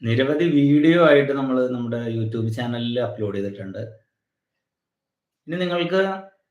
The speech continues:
ആർക്കെങ്കിലും ഇതിന്റെ വ്യത്യസ്ത രീതികള് പഠിക്കണം എന്ന് ആഗ്രഹമുള്ളവർക്ക്,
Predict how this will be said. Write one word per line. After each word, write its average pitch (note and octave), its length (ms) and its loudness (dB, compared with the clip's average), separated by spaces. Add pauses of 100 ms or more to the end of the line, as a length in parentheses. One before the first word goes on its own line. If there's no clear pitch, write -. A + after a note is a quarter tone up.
(140)
ആർക്കെങ്കിലും C#3+ 880 0 (1000)
ഇതിന്റെ C#3+ 240 0
വ്യത്യസ്ത C#3+ 480 0
രീതികള് C#3 800 4
പഠിക്കണം B2+ 520 -2
എന്ന് B2 140 0
ആഗ്രഹമുള്ളവർക്ക്, G#2+ 960 -2